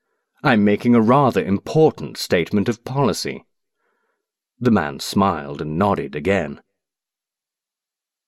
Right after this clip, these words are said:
"I can't anticipate that statement, of course," Cobthorne continued, determined now to arouse some interest.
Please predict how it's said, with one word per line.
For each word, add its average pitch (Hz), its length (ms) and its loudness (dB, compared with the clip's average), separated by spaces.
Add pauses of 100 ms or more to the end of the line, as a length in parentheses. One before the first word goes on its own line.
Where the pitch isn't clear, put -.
(100)
"I 113 120 2
can't 110 320 2
anticipate 98 760 0
that 80 220 -2
statement, 101 540 0
of 127 160 -4
course," 107 420 2 (500)
Cobthorne 78 540 -2
continued, 85 680 -4 (300)
determined 107 720 0
now 87 280 0
to 87 140 -4
arouse 85 360 -2
some 85 480 -2
interest. - 600 -8